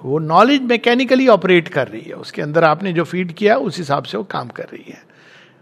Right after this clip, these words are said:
वो derivative knowledge लेकिन है उसके अंदर, और वो जितनी knowledge है जो उसके लिए उपयोगी है, तो हर चीज के अंदर उसके, उसकी जो, म, प्रयोजन है, उसका जो स्थान है, उसके अनुसार से उसके अंदर ज्ञान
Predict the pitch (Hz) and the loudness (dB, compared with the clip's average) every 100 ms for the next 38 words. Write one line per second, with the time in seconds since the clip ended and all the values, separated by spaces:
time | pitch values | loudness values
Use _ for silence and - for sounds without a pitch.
0 | _ 156 196 165 135 165 180 214 226 240 | _ 2 4 4 4 6 8 6 4 2
1 | 240 180 170 208 240 185 214 156 135 175 | 0 4 4 4 4 2 2 -2 2 6
2 | 214 202 - 175 135 175 160 165 135 156 | 6 6 2 -8 -6 -2 0 0 -4 -8
3 | 143 233 175 170 196 165 165 220 - - | -4 -2 2 2 2 2 2 2 -2 -16
4 | - _ - 170 160 - 208 233 180 180 | -20 _ 0 2 2 0 0 0 -2 0
5 | 165 165 175 135 110 - _ _ _ _ | 0 2 2 2 -4 -12 _ _ _ _
6 | - 208 139 165 180 254 240 - 285 226 | 2 2 4 2 2 -2 -2 0 0 0
7 | 180 170 196 226 - 170 - 202 247 269 | 0 4 4 2 -2 -4 -2 2 2 2
8 | 285 - - _ _ _ _ - 160 - | -2 -6 -16 _ _ _ _ -8 -8 -6
9 | 214 233 196 202 214 214 - _ 160 160 | -2 0 2 2 2 -2 -12 _ -14 -12
10 | 143 123 147 170 185 202 226 151 143 170 | -12 -8 2 6 6 6 4 2 2 0
11 | 185 143 - 160 170 165 - - 185 185 | 0 -4 -2 -2 -2 -4 -8 -4 -2 0
12 | 160 202 196 165 - 190 156 - 147 135 | -2 -4 -6 -8 -4 -4 -4 -4 -4 -4
13 | 185 233 - - 143 143 220 160 131 135 | -6 -6 -6 -8 -8 -6 -6 -8 -10 -4
14 | 160 170 123 | 0 -2 -4